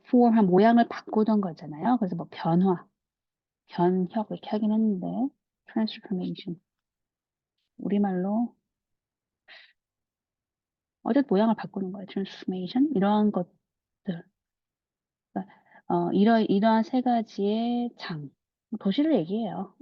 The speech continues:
Are likely to be at the heart of it. 변화의 장은 아닌 것 같은데요. 음.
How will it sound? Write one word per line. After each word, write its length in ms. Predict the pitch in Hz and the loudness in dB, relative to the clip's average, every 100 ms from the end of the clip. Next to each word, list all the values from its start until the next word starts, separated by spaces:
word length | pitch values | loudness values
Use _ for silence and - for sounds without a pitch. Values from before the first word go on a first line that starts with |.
| 196 | -6
Are 160 | 190 | -2
likely 400 | 208 226 240 262 | 0 0 4 2
to 180 | 254 233 | 4 0
be 260 | 220 226 - | 0 -2 -2
at 160 | 175 170 | -6 -8
the 100 | 190 | -10
heart 380 | - 185 190 170 | -6 -6 -4 -6
of 180 | 160 | -6
it. 180 | 127 165 _ _ _ _ _ _ _ _ - | -8 -10 _ _ _ _ _ _ _ _ -2
변화의 460 | 185 190 196 185 | 0 2 0 -2
장은 480 | - - 160 208 311 - _ _ _ - - - - _ - | -6 -8 -2 0 0 -4 _ _ _ -20 -20 -20 -20 _ -8
아닌 260 | 165 165 | -2 0
것 120 | 170 | 0
같은데요. 500 | 160 160 175 175 226 254 _ _ _ _ _ _ _ _ _ _ _ _ _ _ _ _ _ _ _ _ _ _ _ _ _ _ 185 | -4 -8 -10 -6 -6 -8 _ _ _ _ _ _ _ _ _ _ _ _ _ _ _ _ _ _ _ _ _ _ _ _ _ _ -6
음. 460 | 175 170 170 165 | -6 -6 -8 -10